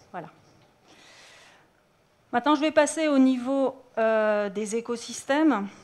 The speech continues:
Et donc là, je vous ai pris l'exemple des recherches qui se font dans mon laboratoire. On bénéficie d'un,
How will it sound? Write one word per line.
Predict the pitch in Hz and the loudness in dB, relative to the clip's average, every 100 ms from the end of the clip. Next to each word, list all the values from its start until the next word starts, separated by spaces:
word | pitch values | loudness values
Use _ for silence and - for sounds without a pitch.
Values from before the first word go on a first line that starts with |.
| - _ _ _ _ - - | -20 _ _ _ _ -16 -6
Et | |
donc | 208 254 | -2 0
là, | 247 | -2
je | 226 | -2
vous | 226 | -4
ai | 240 | -6
pris | - | -6
l'exemple | 226 233 233 247 240 196 175 175 _ _ _ _ _ _ - | -6 -4 -2 -2 -2 -6 -6 -10 _ _ _ _ _ _ -12
des | 196 | -8
recherches | 190 196 233 226 | -6 -4 -6 -6
qui | 208 | -12
se | |
font | - 202 | -8 -6
dans | 190 | -4
mon | 190 | -4
laboratoire. | 185 180 165 165 220 254 349 - - - - - _ - | -6 -6 -8 -8 -2 -2 -2 -8 -20 -20 -20 -20 _ -8
On | 214 | -2
bénéficie | 233 247 254 269 247 277 262 | 2 2 0 -6 -8 -6 -2
d'un, | 220 196 185 165 | -2 0 -2 -2